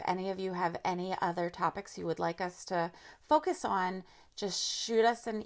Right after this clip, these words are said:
email or message us on social media and we'll fit it in. So empathy is the ability to understand and share the feelings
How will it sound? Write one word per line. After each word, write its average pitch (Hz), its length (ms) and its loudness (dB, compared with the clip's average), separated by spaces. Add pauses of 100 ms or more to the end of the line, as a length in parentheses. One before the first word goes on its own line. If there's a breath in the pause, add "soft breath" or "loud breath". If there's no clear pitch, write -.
email 285 680 2
or 185 560 2
message 190 400 -2
us 196 300 0 (120)
on 170 600 0 (200 soft breath)
social 185 380 -2
media 180 440 0 (380 loud breath)
and 175 360 2
we'll 165 200 2
fit 165 260 -2
it 170 120 0
in. 285 280 2 (1400 loud breath)
So 330 320 10 (340 loud breath)
empathy 240 800 4 (240)
is 220 320 10
the 220 140 6
ability 226 500 6
to - 200 -2
understand 220 680 4
and 190 140 -2
share 185 320 4
the 180 120 2
feelings 190 760 2